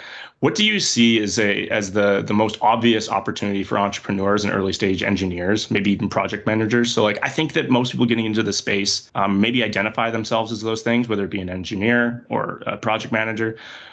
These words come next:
What is there, what are the possibilities here in Canada? Where would you be focusing if you're not focusing on finance?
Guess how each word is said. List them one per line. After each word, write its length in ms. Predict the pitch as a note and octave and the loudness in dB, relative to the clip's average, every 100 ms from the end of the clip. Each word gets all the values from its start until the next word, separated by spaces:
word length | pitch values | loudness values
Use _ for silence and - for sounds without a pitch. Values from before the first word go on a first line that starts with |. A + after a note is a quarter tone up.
| _ | _
What 400 | B2+ A#2+ E3+ - | 0 2 2 0
is 220 | C3+ B2 | 2 2
there, 540 | A#2 A2+ A2 A2 G#2+ - | 2 0 2 0 -2 -6
what 140 | A2 C3+ | -2 0
are 40 | |
the 80 | C#3+ | 0
possibilities 640 | - C3 - A2 G2+ F#2+ - | 0 0 0 0 2 0 0
here 100 | G2 | -4
in 80 | |
Canada? 380 | F2+ F#2 F2 F2 | -4 -6 -4 -4
Where 260 | F2 A2 D3 | 0 2 2
would 220 | D3+ A2+ | 0 2
you 140 | A2 | 4
be 100 | A#2 | 4
focusing 480 | G#2 G#2 F#2+ A2 G2+ | 4 2 0 0 -2
if 140 | F#2 F2+ | -2 -2
you're 100 | G2+ | -2
not 180 | G2 | -2
focusing 400 | - - F2+ - | -2 -4 -4 -6
on 140 | - - | -6 -4
finance? 580 | - - - - - | -4 -4 -8 -12 -20